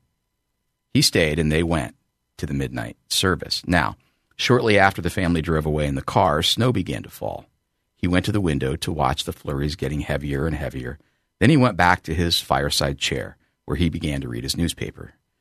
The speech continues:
Minutes later, he was startled by a thudding sound, then another, then yet another. At first, he thought somebody must be throwing snowballs against the living room window.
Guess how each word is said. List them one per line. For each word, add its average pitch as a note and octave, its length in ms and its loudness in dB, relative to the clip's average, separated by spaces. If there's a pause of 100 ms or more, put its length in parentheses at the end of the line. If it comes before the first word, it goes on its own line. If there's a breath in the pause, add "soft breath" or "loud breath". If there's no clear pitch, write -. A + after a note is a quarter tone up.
(160)
Minutes - 340 2
later, E2 420 0
he - 140 -4
was F#2 140 0
startled A#2+ 640 2
by D2 120 0
a D#2 60 0
thudding F#2 460 0
sound, G#1 400 -4 (560)
then C#2 140 -2
another, G#2+ 380 4 (440)
then C#2 100 -4
yet C#2+ 160 -2
another. F#2 420 2 (360)
At - 100 -2
first, E3+ 280 4
he D#3 80 2
thought C#3 240 2
somebody G#3+ 440 0
must - 260 0
be - 80 -6
throwing - 300 -8
snowballs - 560 -4
against - 300 -8
the B1 80 -10
living A#1+ 260 -10
room A#1 200 -12
window. - 360 -18